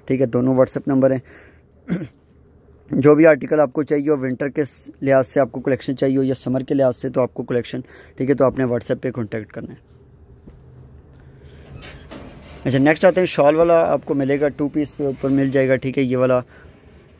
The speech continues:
ठीक है, same model picture वाला design है, टू piece पे खद्दर के ऊपर,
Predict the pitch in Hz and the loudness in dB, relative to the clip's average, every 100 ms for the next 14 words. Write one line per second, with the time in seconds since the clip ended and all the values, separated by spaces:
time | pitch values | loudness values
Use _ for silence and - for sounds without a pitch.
0 | - 127 139 - 135 135 131 131 123 127 | -12 -4 -4 0 2 4 4 2 -2 -2
1 | 139 131 131 127 123 123 127 127 123 127 | 0 2 2 0 -2 -2 -2 -4 -6 -4
2 | 117 - - 131 123 123 123 107 127 | -6 -8 -10 -6 -2 -2 -2 -6 -10